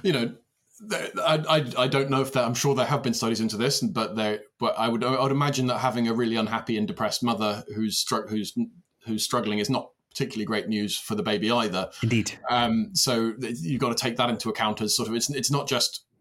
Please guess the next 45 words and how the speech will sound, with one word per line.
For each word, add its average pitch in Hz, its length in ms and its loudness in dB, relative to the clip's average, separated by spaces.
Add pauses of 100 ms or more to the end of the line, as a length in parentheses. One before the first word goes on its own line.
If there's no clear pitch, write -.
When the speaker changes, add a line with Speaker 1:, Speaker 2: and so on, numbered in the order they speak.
Speaker 1:
breastfeeding 107 720 0 (280)
Speaker 2:
Yeah. 120 160 2 (100)
Speaker 1:
versus 113 500 0
no 117 220 2
consequences. 95 680 -4
You 101 60 -4
know, 101 120 0
it 107 120 0
is, 110 260 0
it 101 160 -4
is, 104 300 -2
there 107 280 0
are, 104 200 -2
there 113 200 0
are 107 60 0
things 135 380 0
Speaker 2:
Yeah. 117 60 0
Speaker 1:
to - 100 -2
take 110 100 -2
into 104 140 -4
account 107 180 -2
on 98 80 -2
both 101 160 -2
sides 98 300 -2
here. - 80 -2
Speaker 2:
I 85 40 2
remember 175 280 4
seeing 131 240 2
a 117 60 6
horrible, 110 760 2
uh, 92 540 0 (120)
t-, - 320 -6
you 123 160 -2
know, 98 140 2
t-, 120 340 -6
Twitter 113 320 0
thread 92 460 0 (600)
from 107 240 0
a 101 80 2
mother 98 280 2
who 92 120 2
said, 92 240 0
you 101 40 0
know, 95 80 2
"I, 92 160 0